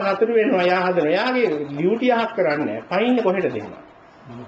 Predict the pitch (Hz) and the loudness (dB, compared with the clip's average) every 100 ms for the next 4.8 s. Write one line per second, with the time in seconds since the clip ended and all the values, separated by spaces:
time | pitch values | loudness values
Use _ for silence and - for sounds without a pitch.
0 | - - - 165 165 160 208 214 190 185 | -20 -20 -6 -2 0 2 2 2 2 2
1 | 175 175 170 160 160 160 156 156 156 147 | 2 2 0 0 0 2 2 2 0 -2
2 | 151 180 190 185 160 156 160 170 185 175 | -2 -2 0 0 0 0 -2 -2 -2 -2
3 | 165 170 175 180 175 165 170 180 185 165 | 0 0 0 -2 -4 -2 -2 -2 0 0
4 | 165 180 165 160 151 139 104 | 0 -2 -2 -2 -4 -4 -8